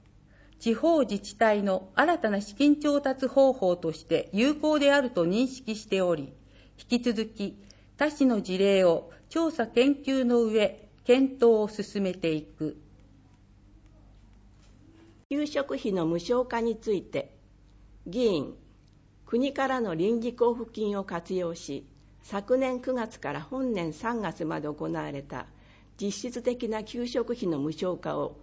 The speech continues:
Speaker 2: 継続してほしいという声が多かったことは周知の通りである。給食費の無償化を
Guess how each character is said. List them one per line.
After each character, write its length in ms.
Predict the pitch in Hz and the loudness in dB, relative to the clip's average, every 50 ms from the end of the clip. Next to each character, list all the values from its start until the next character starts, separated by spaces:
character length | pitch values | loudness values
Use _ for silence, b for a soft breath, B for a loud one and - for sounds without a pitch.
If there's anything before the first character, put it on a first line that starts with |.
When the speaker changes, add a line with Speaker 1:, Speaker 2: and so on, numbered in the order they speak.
| b b b b | b b b b
Speaker 2:
継 180 | - 185 220 | 0 0 2
続 260 | 220 240 247 - 240 | 2 2 0 -2 -2
し 80 | 233 - | -4 -4
て 120 | - 226 | -4 -6
ほ 160 | 220 220 214 208 | -4 -4 -6 -6
し 180 | - 233 226 | -4 -4 -6
い 60 | 220 | -4
と 100 | 226 170 | -4 -4
い 140 | 147 151 143 | -4 -4 -6
う 40 | 123 | -8
声 300 | - - 220 226 214 185 | -8 -6 -4 -4 -2 -2
が 160 | 165 143 - - | -2 -4 -6 -4
多 160 | - 196 214 208 | -4 -4 -4 -4
か 140 | - 165 | -6 -10
っ 40 | 143 - | -10 -10
た 120 | - 143 | -12 -14
こ 140 | - - 123 | -12 -12 -12
と 160 | - - 123 | -10 -10 -8
は 140 | - - - - - b b b b b b b | -8 -10 -12 -16 -20 b b b b b b b
周 260 | b - - 277 262 247 | b -6 -4 -4 -4 -2
知 120 | - 208 | -2 -2
の 140 | 185 156 139 | -2 -2 -4
通 240 | - - 202 196 180 | -4 -4 -4 -2 -2
り 120 | 147 135 | -4 -6
で 120 | - 110 | -6 -8
あ 120 | - - - | -10 -12 -14
る。 140 | - - - _ _ - - - - - - - - - - - - - - - - - b b b b b b b b b | -16 -20 -20 _ _ -20 -20 -20 -20 -20 -20 -20 -20 -20 -20 -20 -20 -20 -20 -20 -20 -20 b b b b b b b b b
給 220 | - 262 269 277 | -6 -4 -4 -2
食 280 | 269 - 277 254 - 262 | -2 -2 -2 -2 -2 -4
費 160 | - 226 190 | -4 -4 -2
の 100 | 180 156 | -2 -2
無 120 | 156 165 | -2 -2
償 300 | 160 - - 185 180 180 | -2 -2 -2 -2 -2 -2
化 200 | - - 160 156 | -4 -4 -4 -4
を 160 | 151 - - | -4 -6 -8